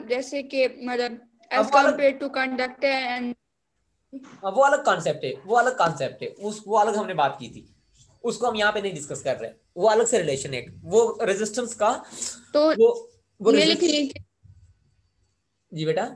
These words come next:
Speaker 2: वो resistance का और conductance का
Speaker 1: तो हम ये
Speaker 2: रिलेशन
Speaker 1: लिखेंगे कि, अ,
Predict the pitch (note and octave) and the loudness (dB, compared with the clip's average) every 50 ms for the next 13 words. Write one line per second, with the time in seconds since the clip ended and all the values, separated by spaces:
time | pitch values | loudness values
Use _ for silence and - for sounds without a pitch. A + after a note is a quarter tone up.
0 | - _ _ _ _ _ _ _ _ - F3+ G#3+ A#3+ A3 G3+ E3+ G3 G3 - - | -16 _ _ _ _ _ _ _ _ -2 2 4 4 4 2 0 -4 -8 -8 -8
1 | B3+ B3+ B3 - - B3 B3 B3 - A#3+ A#3 A#3 A3 G3+ G3+ G3+ - - B3 A#3+ | -8 -8 -4 0 2 2 2 2 2 0 0 0 0 -2 -2 -2 -2 -2 -4 -4
2 | A3 - - A#3 D#4+ D#4+ E4+ E4+ E4 E4 E4+ E4+ F4+ F4+ F#4 - F#4 E4+ D#4+ D#4 | -2 2 2 2 4 4 4 4 4 4 2 2 0 0 -2 -2 0 2 2 2
3 | D4 - - D5+ D5+ C#5 - C#4 | 2 0 0 -2 0 0 -2 -2